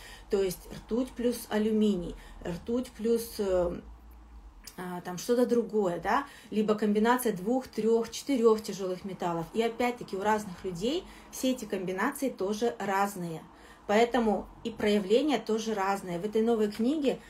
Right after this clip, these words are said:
есть, э, полностью вот, эм, такие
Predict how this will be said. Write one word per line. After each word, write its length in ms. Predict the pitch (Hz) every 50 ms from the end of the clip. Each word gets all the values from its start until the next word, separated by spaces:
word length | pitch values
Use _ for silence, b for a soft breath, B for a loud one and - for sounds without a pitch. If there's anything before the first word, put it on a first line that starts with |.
| B B B B B -
есть, 500 | 190 170 190 220 254 262 254 - - -
э, 240 | 202 196 185 180 165 - - -
полностью 640 | - 233 254 277 262 247 233 220 - - 214 196 190
вот, 160 | 190 196 208 - _ - -
эм, 580 | - 202 190 185 180 180 180 175 175 180 196 208 - - _ _ -
такие 460 | - 214 208 - 226 208 196 185 175